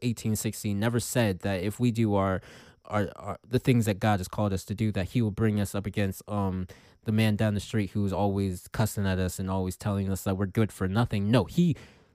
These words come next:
clearly says, Proverbs eighteen sixteen, that he will bring us before great men. So why are you listening and paying attention and being suppressed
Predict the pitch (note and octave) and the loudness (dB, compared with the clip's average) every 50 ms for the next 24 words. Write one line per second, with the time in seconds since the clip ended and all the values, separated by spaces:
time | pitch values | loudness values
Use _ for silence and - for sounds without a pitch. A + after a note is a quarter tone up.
0 | _ _ - G#3 G3 D3 B2 G#2+ - - G#2+ F#2+ F2 E2+ - - - - - _ | _ _ 8 8 8 8 6 4 2 0 0 0 -2 -4 -8 -12 -18 -20 -20 _
1 | _ _ - - - - - C3 A2+ G#2 - F#2+ F#2 F#2 - - A2 A2+ - - | _ _ -12 -8 0 4 4 4 4 4 0 -2 -4 -4 -6 -8 -10 -8 -8 -8
2 | A2 G2 - - A2 - - - F#2 F#2 F#2 F2 - - - D#3 C#3 B2+ G#2+ G#2 | -8 -6 -6 -6 -6 -6 -6 -6 -6 -4 -4 -6 -4 0 2 4 4 4 4 4
3 | A#2 A#2+ A2+ A2 G#2 - - - A2 - - - A2+ G#2 F#2+ - - G2+ A2+ A#2 | 4 4 4 4 2 -2 -4 -6 -6 -4 0 0 0 0 0 0 0 2 2 2
4 | A#2+ - - - - - G#2+ G2+ G2+ A2+ A2 F#2 E2 D#2 D#2+ D#2+ - - - - | 2 0 -6 -12 -8 -4 -2 2 4 4 4 4 2 -2 -6 -10 -12 -16 -20 -20
5 | _ _ _ _ _ _ _ _ _ _ _ _ _ - C#3 B2 A2 A2+ A2+ A2+ | _ _ _ _ _ _ _ _ _ _ _ _ _ 2 2 4 4 2 0 2
6 | B2+ D#3+ F3 F3 D#3+ D#3+ D3 C3+ A#2 A#2 B2 C#3+ D#3+ D#3 - - D3 C3+ A#2+ A2 | 2 4 2 4 4 2 2 2 2 4 4 4 4 2 2 2 4 4 6 6
7 | G#2 F#2 F2 E2+ E2+ E2 - - _ _ _ _ _ _ - B2+ A#2+ - - - | 4 4 2 0 -4 -4 -8 -12 _ _ _ _ _ _ -2 0 0 0 2 4
8 | D#3+ D#3 D3+ D3+ C#3 A#2+ - - - - D3+ C#3+ - - - - E2+ D#2+ D2+ D#2+ | 4 6 6 6 6 4 2 0 0 2 2 2 2 0 -4 -4 -4 -4 -6 -8
9 | F2+ - - _ _ _ _ _ _ _ _ _ _ _ _ _ _ _ - C3 | -10 -12 -16 _ _ _ _ _ _ _ _ _ _ _ _ _ _ _ 2 2
10 | B2 A2 - - - E3 D#3 D3 B2+ - - A#2+ A2 - - - - B2 G2 F2+ | 2 2 2 2 4 4 4 4 2 0 -2 -4 -2 -2 0 2 2 2 2 0
11 | - - - - - | -4 -10 -14 -16 -18